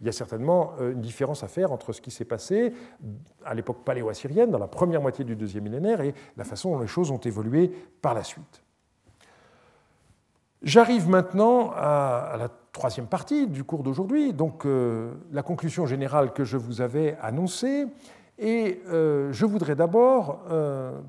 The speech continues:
parler de, euh, du rapport entre les noms des temples et la fonction des dieux et de leurs temples, parce que je pense que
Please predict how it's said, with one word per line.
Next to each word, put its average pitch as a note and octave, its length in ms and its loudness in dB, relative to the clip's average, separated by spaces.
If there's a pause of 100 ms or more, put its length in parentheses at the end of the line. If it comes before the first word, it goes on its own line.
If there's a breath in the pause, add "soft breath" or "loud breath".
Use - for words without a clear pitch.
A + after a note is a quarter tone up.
(100)
parler G3+ 440 4
de, D3 200 0
euh, C#3 720 2 (1600)
du B2+ 160 0
rapport F#3 420 6
entre A3+ 560 4 (240)
les C#3 100 2
noms A#3+ 140 4
des F3 140 2
temples A3+ 540 0 (380 loud breath)
et A3 220 2
la E3+ 140 4
fonction A#3+ 560 -2
des C#3+ 180 -2
dieux F3 200 -2
et F3+ 40 2
de C3+ 100 0
leurs B2+ 220 0
temples, F3+ 360 -2
parce - 240 -6
que A#3+ 180 0
je D#3 140 -2
pense A#3 360 0
que G#3+ 360 2